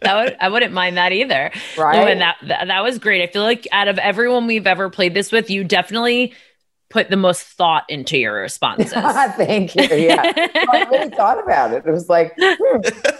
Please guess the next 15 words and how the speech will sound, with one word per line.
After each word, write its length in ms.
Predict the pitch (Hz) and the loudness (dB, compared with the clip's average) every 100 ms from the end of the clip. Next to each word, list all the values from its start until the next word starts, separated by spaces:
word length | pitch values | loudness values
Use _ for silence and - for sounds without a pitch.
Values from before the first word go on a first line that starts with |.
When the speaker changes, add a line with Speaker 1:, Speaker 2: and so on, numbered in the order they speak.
| - - - - - 269 - - - - | -4 -6 -6 -6 -6 -8 -10 -20 -18 -2
Speaker 2:
And 160 | 180 208 | 0 2
you 80 | 196 | 2
gave 220 | 226 226 | 4 2
me 100 | 247 | 0
thi-, 240 | 254 254 | 0 -2
you 120 | 226 202 | -2 0
gave 280 | 220 208 | 0 0
me 160 | 240 240 | 0 0
something 420 | - 233 220 240 | 2 2 2 2
to 80 | 214 | 2
think 220 | 247 247 | 0 0
about. 340 | 220 151 117 - | 2 2 0 0
So 200 | 156 139 | -2 0
thank 320 | 185 214 220 | 0 -2 -2
you. 160 | - | -2